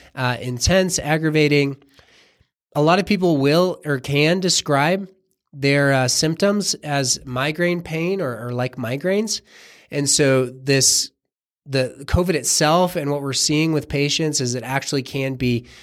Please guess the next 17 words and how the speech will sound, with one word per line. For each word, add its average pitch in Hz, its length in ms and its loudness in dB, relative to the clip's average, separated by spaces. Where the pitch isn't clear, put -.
sort - 160 -2
of 123 80 0
a 113 60 0
stimulus 156 640 2
for 127 160 -2
people 139 300 -2
experiencing 139 720 -2
migraines. 160 580 0
And 135 100 -6
so 160 140 4
who 202 180 4
is 240 100 2
at 180 140 2
risk? 156 420 -2
So 165 260 2
people 214 480 0
with, 180 380 0